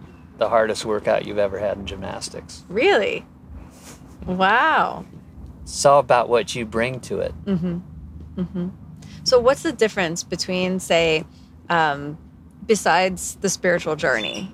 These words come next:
Speaker 2: in, in how we work physically? Are, are there physical things that you've noticed that yogis do differently than gymnasts?
Speaker 1: Yeah, I think that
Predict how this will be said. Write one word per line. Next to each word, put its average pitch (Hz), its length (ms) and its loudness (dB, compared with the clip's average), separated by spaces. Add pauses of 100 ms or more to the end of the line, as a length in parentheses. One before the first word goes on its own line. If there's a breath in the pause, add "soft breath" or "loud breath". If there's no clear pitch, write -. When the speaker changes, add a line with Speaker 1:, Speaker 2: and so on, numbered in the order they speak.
Speaker 2:
in, 170 260 0
in 175 160 0
how 180 200 2
we 196 80 2
work 170 280 -2
physically? 202 600 0
Are, - 160 2
are 196 160 4
there 190 240 2
physical 254 540 0
things 240 280 2
that 220 80 0
you've 202 180 -2
noticed 202 380 2
that 185 140 0
yogis 185 340 2
do 190 120 -2
differently 185 880 -2
than 170 340 2
gymnasts? 196 720 -4 (540)
Speaker 1:
Yeah, 139 580 4
I 139 140 2
think 170 360 -2
that 123 340 6